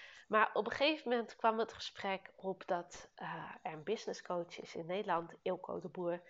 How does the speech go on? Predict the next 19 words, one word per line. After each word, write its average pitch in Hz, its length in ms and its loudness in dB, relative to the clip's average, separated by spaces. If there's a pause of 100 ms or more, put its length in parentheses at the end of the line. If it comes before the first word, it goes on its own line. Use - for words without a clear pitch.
(360)
En 170 240 -4
hij 175 260 0
vraagt - 520 -6
voor 180 460 -4 (100)
één 262 320 0
uur 226 340 2
één 165 180 -4
op 165 120 -4
één 180 280 -4
coaching, 170 440 -8
vraagt - 300 -8
hij 185 100 -14 (120)
vijfduizend 165 880 -4
euro. 143 420 -10 (1900)
Voor - 260 -4
één 202 380 -4
uurtje, 175 340 -6 (680)
vijfduizend 196 680 -6
euro. - 500 -6